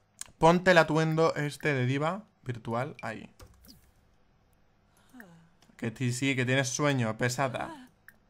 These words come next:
Modeling. Goosey up. Goosey up. Es como rumor, ¿no? Algo así.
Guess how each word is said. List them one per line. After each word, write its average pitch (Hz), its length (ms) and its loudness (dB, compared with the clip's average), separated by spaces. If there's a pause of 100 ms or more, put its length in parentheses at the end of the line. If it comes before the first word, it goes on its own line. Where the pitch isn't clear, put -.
(320)
Modeling. 185 760 4 (840)
Goosey 127 320 -4
up. 135 260 -6 (1080)
Goosey 123 420 -4
up. 123 280 -4
Es - 120 -16
como 127 340 -4
rumor, 110 480 -6
¿no? 135 360 -8
Algo 113 220 -8
así. 170 420 -12